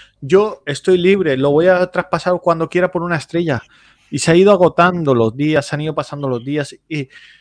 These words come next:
Simmons sancionado de entrenamiento. Vuelve a los entrenamientos, pero sancionado de entrenamiento. Sigue sin cobrar, vale. Pero es que el problema lo tiene Morey.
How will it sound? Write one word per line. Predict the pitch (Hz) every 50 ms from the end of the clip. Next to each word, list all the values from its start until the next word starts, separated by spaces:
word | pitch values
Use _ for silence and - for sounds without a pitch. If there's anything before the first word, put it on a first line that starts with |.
| _ _ _ _ _ _ _ _ _ _ _ _ _ _ _ _ _ _ _ _ _ _ _ _ _ _ _ _ _ _ _ _ _
Simmons | _ - - 233 247 254 277 294 294 269 - - - - _ _ _ _ _ _
sancionado | - - 170 160 156 143 - - 156 156 165 170
de | 165 156
entrenamiento. | 147 135 151 156 143 135 123 127 117 107 104 113 110
Vuelve | 120 143 175 196 214
a | 208
los | 202 180 - -
entrenamientos, | 175 160 165 165 156 165 175 - 202 185
pero | - 156 131
sancionado | - 139 123 - 135 131 131 131 127
de | 123
entrenamiento. | 120 113 113 113 107 107 107 104 98 - 104
Sigue | - - - - 139 135 131
sin | 123 - 131 120
cobrar, | - 120 113 107 92 92 92 -
vale. | 98 110 120 123 110 98 95 98 - _ _ _ _ _ _ _ _ _ _ _ _ _ _ _ _
Pero | - 147 143 156
es | 170 - -
que | - 185 185 185 -
el | 135 131 -
problema | - 123 120 120 131 143 156 160 165 151
lo | 139 131
tiene | - - 156 151 156 135
Morey. | 127 135 170 190 185 180 156 127 107 110 107